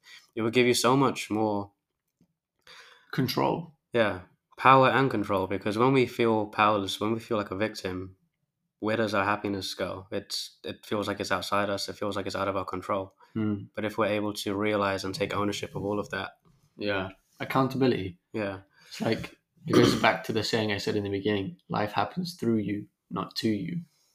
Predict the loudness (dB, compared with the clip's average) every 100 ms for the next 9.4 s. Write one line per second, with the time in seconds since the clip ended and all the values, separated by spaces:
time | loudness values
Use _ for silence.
0 | _ _ _ -20 _ 6 6 6 4 2
1 | -4 -4 -2 2 4 6 8 8 6 0
2 | 2 2 2 -2 0 4 6 8 6 2
3 | 4 6 8 10 10 8 10 12 12 12
4 | 12 10 4 -2 -2 -2 -2 4 4 4
5 | 2 6 6 4 0 0 0 0 -4 -8
6 | -14 -8 -6 -6 -10 0 6 8 8 6
7 | 2 4 4 4 2 0 -2 2 4 4
8 | 4 2 -2 -4 -4 -4 -4 -10 -10 -12
9 | -10 -10 -10 -12